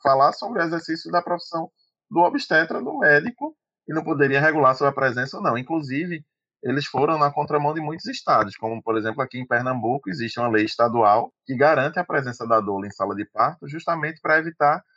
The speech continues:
que ela passe por esse tipo de constrangimento. Porque ela é uma profissional que as, as evidências científicas já mostram que traz muito benefício, reduz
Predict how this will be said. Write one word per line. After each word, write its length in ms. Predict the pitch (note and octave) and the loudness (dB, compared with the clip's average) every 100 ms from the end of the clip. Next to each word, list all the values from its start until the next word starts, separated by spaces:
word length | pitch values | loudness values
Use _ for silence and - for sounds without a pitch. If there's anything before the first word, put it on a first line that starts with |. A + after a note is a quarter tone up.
| _ _ | _ _
que 60 | - | 0
ela 140 | D#3 | 0
passe 240 | E3 E3 E3 | 4 2 0
por 100 | F3 | -4
esse 140 | F3+ | -4
tipo 160 | - F#3 | -6 -10
de 60 | - | -6
constrangimento. 720 | F#3 F3+ F3+ F#3 A#3 B2+ A#2 _ _ _ _ _ | -6 -6 -8 -8 -6 -6 -8 _ _ _ _ _
Porque 180 | - C#3 | -4 2
ela 280 | C3+ D#3 F#3+ | 4 4 2
é 20 | |
uma 80 | E3+ | 2
profissional 640 | D#3 C#3 - C3 G#2+ G2 | 0 -2 -4 -2 0 0
que 280 | - B2 B2 | -2 -4 -2
as, 360 | - C#3+ F3+ E3 | 2 2 2 0
as 220 | C3+ F3+ | 2 2
evidências 440 | F3+ D#3 A#2+ A2+ A2+ | 0 -6 -8 -10 -10
científicas 480 | A#2 - G#2 - G#2 | -12 -10 -12 -6 -4
já 120 | A2+ | -2
mostram 360 | G2+ G2 - - | -2 -6 -8 -12
que 220 | B2+ C#3 - | -10 -12 -2
traz 400 | A#2 C3+ F3+ E3 - _ _ _ | 2 4 2 -4 -16 _ _ _
muito 300 | A#2+ D#3+ F#3+ | -6 -6 -2
benefício, 720 | D3+ C#3 B2 _ _ A2 - C3 | -2 -2 -4 _ _ -6 -6 -2
reduz 600 | B2+ G#2+ B2+ E3+ F3 | -2 0 -2 -2 -4